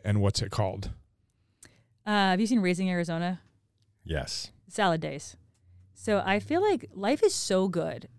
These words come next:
Speaker 2: and my kids are, like, super healthy. Like, they're healthy, fun, happy kids. They're all under ten. So, like, we're in this cool spot where, like, going to ski with them is a, is actually now a blast. Like, there's no longer, like, pizza pieing.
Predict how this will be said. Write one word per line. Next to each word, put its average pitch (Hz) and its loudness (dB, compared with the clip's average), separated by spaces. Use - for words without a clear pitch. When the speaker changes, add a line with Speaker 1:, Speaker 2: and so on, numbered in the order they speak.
Speaker 2:
and 185 0
my 170 -8
kids 240 -4
are, 214 0
like, 170 0
super 190 -8
healthy. 165 -4
Like, 160 -8
they're 156 -10
healthy, 190 -4
fun, 180 -2
happy 170 -6
kids. 147 -8
They're 151 -8
all 165 -2
under 165 -4
ten. 135 -10
So, 165 -6
like, 147 -8
we're 208 0
in 208 4
this 196 -2
cool 180 -6
spot 170 -4
where, 156 -8
like, 151 -6
going 175 -4
to 160 -8
ski 175 -6
with 175 -6
them 170 -4
is 151 -6
a, 156 -6
is 180 -2
actually 175 -2
now 160 -4
a - -8
blast. 143 -8
Like, 165 -10
there's 170 -8
no 175 -2
longer, 165 -4
like, 156 -10
pizza 165 -10
pieing. 139 -12